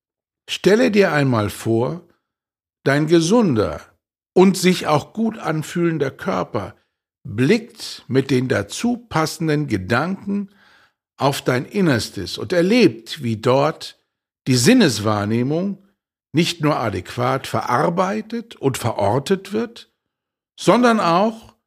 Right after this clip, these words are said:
wie die dazu passenden Emotionen entstehen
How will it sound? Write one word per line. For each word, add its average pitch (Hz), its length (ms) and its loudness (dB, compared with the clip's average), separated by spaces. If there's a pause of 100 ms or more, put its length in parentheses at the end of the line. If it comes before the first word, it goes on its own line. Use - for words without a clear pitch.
(140)
wie 151 140 4
die 196 140 4
dazu 185 440 2
passenden 196 540 0
Emotionen 156 800 -2
entstehen 117 800 -4